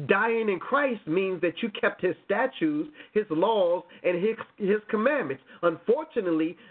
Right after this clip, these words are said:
grandmama and granddaddy and mom and daddy might not have known that they supposed to have kept church on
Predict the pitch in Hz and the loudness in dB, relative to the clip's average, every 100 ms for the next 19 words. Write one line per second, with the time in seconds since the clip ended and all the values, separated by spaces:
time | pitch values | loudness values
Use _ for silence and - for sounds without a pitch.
0 | - 143 220 220 190 185 185 156 165 160 | -8 -2 0 2 0 2 0 0 0 0
1 | 160 156 147 156 180 _ _ 165 156 180 | 2 0 0 -4 -8 _ _ 0 0 2
2 | 190 180 151 196 202 175 160 170 147 165 | 2 2 2 0 0 0 0 0 0 0
3 | 160 165 160 135 135 220 208 147 139 - | 0 -2 -4 -2 0 0 0 -2 -6 -10
4 | _ _ _ _ _ 156 147 170 156 165 | _ _ _ _ _ -4 0 0 0 -2
5 | 156 190 170 160 147 151 143 - 165 - | 0 -2 0 0 0 -2 -2 -2 -2 -2
6 | - 214 - - - - 156 | -2 -2 -4 -16 -18 -4 -2